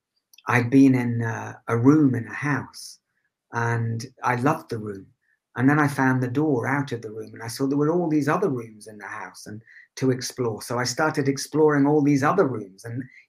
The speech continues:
each one of them was a, a mystery with all kinds of different art and different ideas and different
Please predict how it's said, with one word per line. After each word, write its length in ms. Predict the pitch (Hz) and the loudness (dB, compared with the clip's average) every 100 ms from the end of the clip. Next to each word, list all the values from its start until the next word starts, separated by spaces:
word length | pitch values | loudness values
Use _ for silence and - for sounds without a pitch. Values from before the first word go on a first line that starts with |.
| - | 0
each 300 | 190 - - | 0 0 4
one 200 | 165 190 | 4 6
of 140 | 139 | 2
them 180 | 113 107 | -2 -6
was 160 | 110 113 | -8 -2
a, 380 | 117 117 117 - | -2 0 -2 -2
a 40 | |
mystery 640 | 120 175 170 - 131 113 | 0 2 0 0 0 0
with 200 | 113 117 | -2 0
all 200 | 139 160 | 0 0
kinds 500 | 160 175 180 180 139 | 0 2 2 2 0
of 160 | 123 113 - - _ | -2 -6 -16 -20 _
different 380 | - 147 156 143 131 | -2 0 0 -2 2
art 440 | 151 160 139 117 | 4 6 4 0
and 140 | 117 117 | -6 -4
different 320 | 143 156 - | -4 -4 -2
ideas 720 | 147 147 123 156 165 135 107 | 0 0 0 -2 2 0 -2
and 120 | 110 | -8
different 340 | 143 143 151 | -8 -6 -8